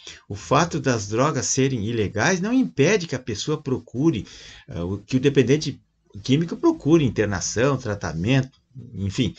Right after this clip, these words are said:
Aliás, as graves consequências da saúde pública, né, elas estão causando um impacto em todos os setores, né, da sociedade, destruindo a sociedade de, de, de, de, de dentro pra fora.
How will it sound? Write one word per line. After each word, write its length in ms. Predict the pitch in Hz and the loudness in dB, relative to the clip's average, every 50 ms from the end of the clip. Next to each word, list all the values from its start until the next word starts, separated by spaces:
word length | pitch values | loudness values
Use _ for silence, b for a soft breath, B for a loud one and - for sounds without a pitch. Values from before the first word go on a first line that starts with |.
| B B B B B B B | B B B B B B B
Aliás, 460 | B 101 113 131 156 185 196 165 - | B 0 4 6 6 6 6 4 2
as 160 | 160 135 127 | 0 0 -2
graves 400 | 127 107 127 147 185 214 202 - | -2 0 2 2 2 2 0 -4
consequências 920 | - - 156 135 - - 131 - - 131 139 160 170 - 139 104 101 - - b b b b b b | -6 -4 -4 -4 -4 -4 -6 -4 0 0 0 0 0 -2 -4 -6 -8 -10 -14 b b b b b b
da 100 | - 98 | -6 -6
saúde 460 | 98 - - 113 117 131 131 131 101 | -4 -2 -2 -2 -2 -2 -2 -4 -8
pública, 640 | - - - 95 107 151 196 185 139 - 85 71 - _ _ _ _ _ _ _ _ _ _ _ _ _ _ _ _ _ _ _ _ _ - - - - | -10 -10 -8 -6 -4 -4 -4 -6 -6 -6 -8 -10 -10 _ _ _ _ _ _ _ _ _ _ _ _ _ _ _ _ _ _ _ _ _ -20 -14 -8 -4
né, 260 | 101 101 104 120 - B B B B B B B B - - - - - | -2 0 0 -2 -4 B B B B B B B B -14 -14 -14 -10 -6
elas 320 | - 120 135 156 147 131 | -4 -2 0 0 0 -2
estão 680 | 139 135 - - - 151 180 190 185 170 147 120 95 85 - _ _ - | -2 -2 0 4 4 4 4 4 0 0 0 -2 -4 -6 -10 _ _ -4
causando 640 | - 117 127 123 98 127 135 156 160 160 139 123 - | -2 -2 -2 0 0 0 0 0 -2 -4 -8 -8 -8
um 420 | 113 110 120 120 113 107 101 104 | -8 -8 -8 -6 -6 -6 -6 -6
impacto 560 | 107 110 101 104 - - 147 165 175 - - | -6 -6 -8 -6 0 2 2 2 2 -2 -6
em 300 | 143 135 123 113 104 95 - _ _ _ _ | -4 -4 -2 -2 -4 -6 -6 _ _ _ _
todos 260 | - 214 233 220 175 | 2 4 4 4 0
os 80 | 156 - | 0 0
setores, 680 | - 127 - - - 123 113 101 82 82 - - - - _ _ | -2 -2 -2 -2 -2 0 0 2 0 -2 -6 -10 -12 -14 _ _
né, 220 | - 95 90 82 - b b b b b | -8 -6 -6 -6 -8 b b b b b
da 80 | - 98 | -8 -6
sociedade, 680 | - 113 104 - - 104 90 82 101 113 131 131 131 | -4 -4 -4 -2 -2 -2 0 0 0 0 0 -2 -4
destruindo 640 | 110 107 143 139 - - 180 175 170 185 220 220 196 | -6 -6 -6 -6 -4 -2 0 2 2 2 2 2 0
a 40 | |
sociedade 600 | 165 - 147 131 - 143 117 101 120 127 135 135 | 0 0 -2 -2 -2 -2 0 0 0 0 0 -2
de, 160 | - 135 131 131 | -6 -10 -10 -10
de, 180 | 131 127 107 - | -10 -10 -12 -12
de, 260 | - - - 110 98 98 b b b b - | -12 -14 -12 -12 -12 -12 b b b b -8
de, 500 | - 101 98 90 87 82 73 67 - - | -6 -4 -2 -2 -2 -4 -4 -6 -10 -12
de 140 | - - 98 | -10 -8 -6
dentro 260 | 82 113 117 110 110 | -4 -4 -4 -6 -6
pra 160 | - 131 117 | -6 -6 -6
fora. 260 | - - 80 69 67 | -6 -6 -8 -8 -8